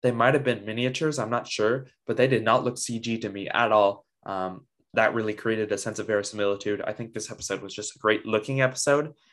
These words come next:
and it was nice to actually get off Tatooine a little bit and to see a new place. Before, of course, I'm sure the last few episodes will be very Tatooine focused.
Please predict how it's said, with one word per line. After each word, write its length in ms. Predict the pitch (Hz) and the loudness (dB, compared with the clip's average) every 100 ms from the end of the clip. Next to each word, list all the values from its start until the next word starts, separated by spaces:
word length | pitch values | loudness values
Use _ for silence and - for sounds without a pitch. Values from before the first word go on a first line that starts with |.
| _ _ | _ _
and 100 | 139 | -2
it 60 | 151 | 0
was 140 | 135 | 2
nice 320 | 131 139 180 | 2 2 2
to 120 | 147 | 2
actually 320 | 117 120 - 117 | 2 0 -2 -2
get 200 | 120 117 | 2 4
off 200 | 117 - | 2 2
Tatooine 460 | 113 107 110 107 | 0 0 -4 -4
a 40 | 101 | -2
little 220 | 104 110 | -2 2
bit 300 | 123 131 - - | 2 2 -6 -10
and 120 | 104 | -8
to 60 | 107 | -4
see 220 | - 120 | -2 -2
a 60 | 110 | -2
new 160 | 107 | -4
place. 520 | 101 104 101 - - _ _ | 2 2 4 0 -8 _ _
Before, 320 | 107 - 107 | -10 2 4
of 100 | 98 | 4
course, 200 | - 101 | 2 0
I'm 100 | 98 | 0
sure 160 | 92 101 | -4 -4
the 100 | 95 | 2
last 260 | 98 101 - | 4 2 0
few 100 | 101 | -4
episodes 360 | - 95 92 | -4 -8 -6
will 100 | 95 | -6
be 140 | 98 95 | -6 0
very 320 | 107 107 101 | 4 4 2
Tatooine 480 | 101 95 98 87 85 | -2 -2 -4 -10 -2
focused. 540 | 92 107 131 - - | -2 -2 -8 -10 -16